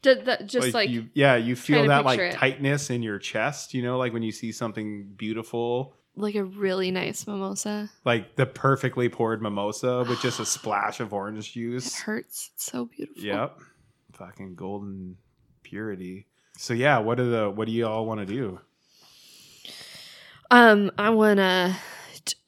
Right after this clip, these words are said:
Speaker 2: There's
Speaker 1: uh,
Speaker 2: obviously some windows you could go through. There's clearly evident a front door. You haven't explored around to the back of this building or anything. It looks like you could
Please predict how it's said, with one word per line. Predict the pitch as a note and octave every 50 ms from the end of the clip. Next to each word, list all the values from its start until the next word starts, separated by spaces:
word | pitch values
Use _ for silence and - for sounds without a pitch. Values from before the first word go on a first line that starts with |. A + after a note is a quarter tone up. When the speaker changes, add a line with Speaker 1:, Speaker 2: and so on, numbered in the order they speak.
| -
Speaker 2:
There's | F#3+ B2 A#2 A#2+
Speaker 1:
uh, | A3+
Speaker 2:
obviously | A3+ A3+ A3 A3 A3 C#3 B2 - D3 C3+
some | B2+ - C3+ A2 G#2
windows | G#2+ A2+ B2 B2+ C3 C3 C3 C3+ B2+ A#2
you | B2+ B2+
could | A#2+ B2 A#2+
go | C3 B2+ B2+ B2
through. | B2 - B2+ B2+ C3 B2+ B2
There's | B2 A2+ A2 G#2+ - -
clearly | - - - D3+ D3 C#3+ D3 C#3+ C#3 C3+ B2+ A#2+ G#2+
evident | B2 A#2 A#2 A#2 A#2 A#2 A#2 A2 G#2+
a | G#2+ G2+
front | - - - A#2 A#2 A#2 B2
door. | A2+ G#2+ G#2 G2 G2+ G#2+
You | G#2+ A2 A2
haven't | B2 B2+ A#2+ B2 A#2
explored | A2+ - - - - A#2+ A#2 A2+
around | A2+ A2 A2 A2 G#2
to | - G#2
the | G2+
back | F#2 G#2 G#2 A2 G#2+ -
of | A#2 G2+
this | G2 G2+ F#2+
building | - - G#2 G2 F#2+ G2 F#2+ F#2+
or | F2+ F2+
anything. | F#2 F#2 F#2 F#2 - - F#2+ F#2+ G2 G2+
It | G#2 F#2+
looks | A#2 A2+ - -
like | A#2+ A2 G#2 G#2
you | G#2+ G#2
could | - G#2+ G2 G#2